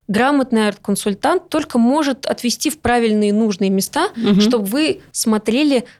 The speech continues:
Speaker 1: на правильное искусство. А те выводы, которые вы делаете, когда смотрите на это искусство, это исключительно ваше. Это вот очень важный момент.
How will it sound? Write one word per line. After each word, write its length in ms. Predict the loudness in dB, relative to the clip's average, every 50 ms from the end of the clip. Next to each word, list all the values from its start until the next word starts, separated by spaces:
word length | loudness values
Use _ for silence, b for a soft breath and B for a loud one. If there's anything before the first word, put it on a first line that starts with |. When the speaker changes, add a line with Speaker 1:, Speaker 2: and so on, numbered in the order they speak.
| B -2
Speaker 1:
на 160 | 0 0 0
правильное 540 | 0 0 0 2 2 2 2 2 2 0 0
искусство. 560 | -2 -4 -6 -6 -6 -6 -8 -12 -14 -14 -14 _ _ -6
А 100 | -6 -4
те 200 | -2 0 0 2
выводы, 360 | 2 2 0 0 0 -2 -2
которые 380 | -2 -2 -2 0 2 2 2 2
вы 140 | 2 2 2
делаете, 440 | 2 2 2 2 0 0 -2 -6
когда 260 | -6 -4 -4 -2 -2 -2
смотрите 520 | 0 0 0 0 -2 -4 -8 -6 -4 -2
на 80 | -2 -2
это 140 | -2 -2 -6
искусство, 400 | -8 -6 -6 -6 -6 -4 -2 -2
это 180 | -2 -2 -2
исключительно 600 | -4 -4 -4 -4 -4 -4 -4 -4 -2 0 0 2 2
ваше. 340 | 2 0 0 -2 -4 -6 -4
Это 220 | -2 -2 -2 0 -2
вот 180 | -2 -2 0 0
очень 280 | -2 -2 0 0 0
важный 360 | 0 0 0 -2 0 0 -2 0
момент. 480 | 0 0 0 -2 -2 -4 -6 -8 -12